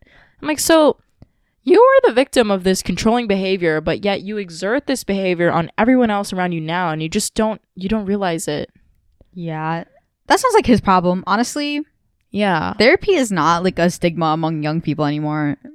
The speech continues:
Speaker 2: in my opinion.
Speaker 1: He's been to therapy, too, around his
Speaker 2: <laughs>
Speaker 1: family.
Speaker 2: Clearly it didn't work. <laughs>
Speaker 1: Yeah,
Speaker 2: You should
Speaker 1: but
Speaker 2: get a
Speaker 1: I'm
Speaker 2: new
Speaker 1: like,
Speaker 2: therapist.
Speaker 1: how can you have these traits that are so apparent within me being around you for a month, and no one in your life has told you this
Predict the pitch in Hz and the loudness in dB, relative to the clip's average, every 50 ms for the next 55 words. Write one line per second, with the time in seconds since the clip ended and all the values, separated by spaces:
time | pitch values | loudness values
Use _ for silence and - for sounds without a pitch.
0 | 330 320 294 - 175 165 151 151 151 165 165 160 160 156 156 - 440 523 539 - | _ -12 -8 -6 -4 -2 -2 -2 0 0 -2 -2 -2 0 2 2 2 2 2 0
1 | - 403 466 523 523 494 - - - 247 262 330 392 381 - 247 196 202 - - | 0 0 0 2 4 2 2 2 0 -4 -2 -2 -2 -4 -4 -4 -6 -6 -4 -4
2 | 233 240 233 202 175 175 175 185 233 185 175 - 240 - - 262 - - 247 214 | -2 0 0 0 0 -2 -2 -4 -4 -8 -8 -8 -4 -2 0 2 4 4 2 2
3 | 196 165 156 143 151 151 - - 220 208 226 240 226 214 202 202 190 180 175 190 | 0 -2 -8 -10 -12 -6 0 4 6 6 6 6 4 4 4 2 2 4 4 6
4 | 190 185 196 233 _ _ - - 349 320 262 277 285 - 220 214 208 214 214 220 | 6 4 2 -2 _ _ -2 2 4 4 4 6 4 4 4 4 4 4 4 4
5 | 233 214 196 196 196 196 175 175 202 - - - _ - - - 349 427 427 - | 2 2 2 2 2 2 0 -2 -2 -4 -8 -14 _ -12 -6 -2 -2 0 0 0
6 | 554 571 539 508 370 285 294 302 269 285 269 - - - - 226 185 180 185 208 | 0 0 0 -2 -2 -2 -2 -4 -4 -4 -6 -8 -8 -8 -6 -6 -4 -4 -4 -6
7 | - - - 240 220 214 202 208 - - - - 196 196 208 220 - - 202 202 | -6 -6 -4 -4 -4 -4 -4 -6 -8 -8 -6 -4 -2 -2 -2 -2 0 0 -2 -2
8 | 165 160 170 185 208 226 220 - - 180 175 170 180 175 170 156 156 160 165 165 | -2 -6 -4 -4 -4 -4 -6 -6 -6 -4 -2 -2 -2 -4 -4 -8 -10 -8 -6 -6
9 | 180 196 190 208 202 185 170 160 160 160 160 170 185 - 180 165 165 160 165 160 | -4 -2 -2 -2 -4 -4 -4 -4 -4 -4 -4 -4 -6 -6 -6 -8 -8 -8 -8 -6
10 | 165 202 233 - - - - _ _ _ _ _ _ - 247 226 226 220 220 254 | -6 -6 -8 -10 -14 -20 -20 _ _ _ _ _ _ -6 -4 0 2 4 4 4
11 | 311 349 349 359 339 302 254 220 190 196 208 214 220 - 226 220 - - 233 196 | 4 2 0 0 2 2 4 4 4 4 2 2 2 2 0 0 2 2 4 4
12 | 196 196 190 190 175 165 156 147 151 - - - - - | 4 2 0 -2 -4 -4 -6 -6 -8 -8 -10 -12 -14 -14